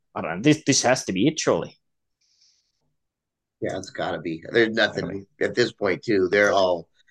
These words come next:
Speaker 2: it's the weekend. Nobody's working. They're not announcing anything.
Speaker 1: Yeah, so interesting. So, yeah, Upland put this out, of course, Sparklet White Paper Community Review, working to make Spark tradable on Ethereum. Um, this is what I saw at whatever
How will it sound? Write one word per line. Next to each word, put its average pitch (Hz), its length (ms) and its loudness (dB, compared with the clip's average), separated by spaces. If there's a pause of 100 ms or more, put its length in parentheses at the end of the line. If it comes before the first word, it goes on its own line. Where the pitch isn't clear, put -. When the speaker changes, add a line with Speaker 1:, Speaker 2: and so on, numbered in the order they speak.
(120)
Speaker 2:
it's 107 200 -2
the 113 100 -10
weekend. 101 440 -2
Nobody's 92 400 -2
working. 90 380 0
They're 95 140 0
not 92 180 0
announcing 87 480 -4
anything. 87 500 -6 (480)
Speaker 1:
Yeah, 58 200 -10 (280)
so 76 320 -10 (200)
interesting. 85 580 -8
So, 104 200 0
yeah, 98 260 2 (400)
Upland 113 300 2
put 113 120 -2
this 110 180 -2
out, 104 120 2
of 101 80 -6
course, 113 260 4
Sparklet - 960 2
White 117 340 2
Paper 107 220 0
Community 113 420 2
Review, 123 500 4
working 117 400 4
to - 80 -8
make 107 220 0
Spark 104 420 0
tradable 107 540 2
on 110 200 0
Ethereum. 135 760 6 (520)
Um, 107 560 4 (160)
this 160 200 4
is 127 120 2
what 131 100 6
I 120 60 6
saw 123 480 6
at 113 180 4
whatever 120 300 2